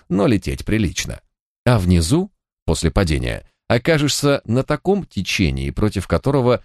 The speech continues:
выгрести нереально. А если при этом еще и покалечит, попахивает гарантированным сливом. И в игровом смысле отправка на воскрешение,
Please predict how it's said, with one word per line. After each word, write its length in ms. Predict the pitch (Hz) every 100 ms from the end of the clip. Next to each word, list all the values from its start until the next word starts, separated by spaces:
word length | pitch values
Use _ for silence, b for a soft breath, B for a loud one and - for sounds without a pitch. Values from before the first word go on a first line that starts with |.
| -
выгрести 840 | 104 107 156 101 85 - 82 76 -
нереально. 960 | 73 80 90 95 92 80 64 60 53 - _ _ _ _ _ _ _ _ -
А 120 | 90
если 380 | 104 165 - 104
при 180 | 90 87
этом 260 | 85 82
еще 280 | 82 73 76
и 60 | 69
покалечит, 760 | - 71 71 65 69 - 170 - _ _ _ -
попахивает 840 | 117 - 82 76 98 104 123 95
гарантированным 880 | 87 101 80 71 76 73 80 92 123
сливом. 520 | - 180 143 69 - _ _ _ _ _ _ _ _ _ -
И 120 | 110
в 120 | 117
игровом 440 | 107 120 123 151
смысле 580 | 95 120 107 - 90 85 b
отправка 540 | - 110 - 123 98 98
на 100 | 98
воскрешение, 840 | 98 - 101 - 147 98 82 73